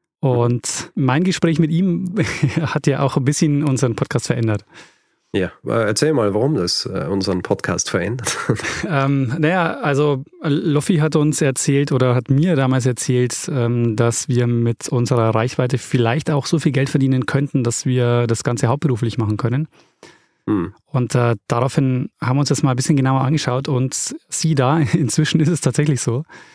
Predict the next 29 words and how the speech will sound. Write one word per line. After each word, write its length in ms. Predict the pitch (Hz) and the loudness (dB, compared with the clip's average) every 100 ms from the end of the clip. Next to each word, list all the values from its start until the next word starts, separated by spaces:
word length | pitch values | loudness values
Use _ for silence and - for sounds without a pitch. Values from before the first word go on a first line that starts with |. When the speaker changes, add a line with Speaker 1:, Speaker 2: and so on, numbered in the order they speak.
| _ _ | _ _
Speaker 1:
dass 140 | - 117 | -2 0
Speaker 2:
Ja. 120 | 117 | 2
Speaker 1:
wir 100 | 117 | 2
das 160 | 117 | 0
hauptberuflich 480 | - 110 120 - 117 | 0 0 -2 -2 -2
machen, 240 | 117 117 113 | -2 -2 0
beide. 300 | 107 135 147 - - - _ _ _ _ _ _ _ _ - | 0 0 -2 -4 -16 -20 _ _ _ _ _ _ _ _ -4
Speaker 2:
Also 140 | 113 | 0
wir 120 | 117 | 2
haben 180 | 123 165 | 2 0
tatsächlich 640 | 135 127 160 147 143 - 143 | 0 0 0 0 0 0 0
ihm 320 | 143 165 156 - - | 2 2 -2 -8 -6
<laughs> 300 | - - 151 | -2 0 2
und 140 | 135 | 2
diesem 220 | 156 147 | 2 2
Interview 460 | 139 156 151 117 113 | 2 0 0 0 0
zu 140 | 113 | 0
verdanken, 540 | 117 98 104 110 - 113 | -2 0 0 0 0 0
dass 220 | 104 - | 0 0
wir 340 | 110 104 104 101 | 0 2 2 0
jetzt 280 | 110 104 - | 0 0 -2
hier 160 | 127 | -2
sind, 200 | 113 117 | 0 0
wo 80 | 110 | 0
wir 100 | 107 | -2
sind. 320 | - 175 - | -2 -2 -4
Speaker 1:
Mm, 300 | 180 147 117 113 | -4 -2 0 0
genau. 80 | |
Speaker 2:
Also 200 | 117 120 | 0 0